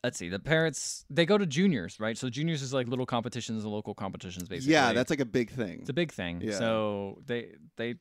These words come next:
Speaker 1: put Venus in there, and she just whoops everyone, of course. And all the, it's a nice juxtaposition 'cause you see how mean all of the parents are to the kids when they lose, or how mad the kids are when they lose.
Speaker 2: Mm.
Speaker 1: They get so upset,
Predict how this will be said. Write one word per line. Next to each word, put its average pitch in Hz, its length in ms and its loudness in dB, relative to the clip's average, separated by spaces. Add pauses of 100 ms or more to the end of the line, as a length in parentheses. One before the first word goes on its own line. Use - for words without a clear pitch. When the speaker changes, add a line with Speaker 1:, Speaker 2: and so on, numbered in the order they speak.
(140)
Speaker 1:
put - 120 -6
Venus 147 360 -2
in 104 100 -2
there, 98 160 -2
and 101 140 -8
she 147 140 -10
just 131 160 -14
whoops 113 200 -8
everyone, 95 380 -4
of 92 100 -12
course. 95 300 -8
And 117 160 -6
all 147 220 0
the, 151 100 2
it's 151 200 -4
a 185 60 0
nice 185 320 -2
juxtaposition 160 480 -4
'cause 123 100 -10
you 117 60 -10
see 220 260 -4
how 151 200 0
mean 139 460 -2 (500)
all 147 320 -2
of 123 260 -4
the 123 120 -6
parents 135 520 -4
are 92 400 -2
to 110 100 -12
the 110 80 -6
kids 131 240 -6 (160)
when 113 280 0
they 104 100 0
lose, 131 360 -2
or 101 100 -6
how 113 160 -4
mad 98 300 0
the 110 80 -4
kids 117 240 -8
are 113 80 -4
when 120 80 -2
they 120 80 -2
lose. 123 420 -4
Speaker 2:
Mm. 107 300 -4
Speaker 1:
They 113 80 -14
get 107 100 -8
so 117 160 -4
upset, 104 460 -2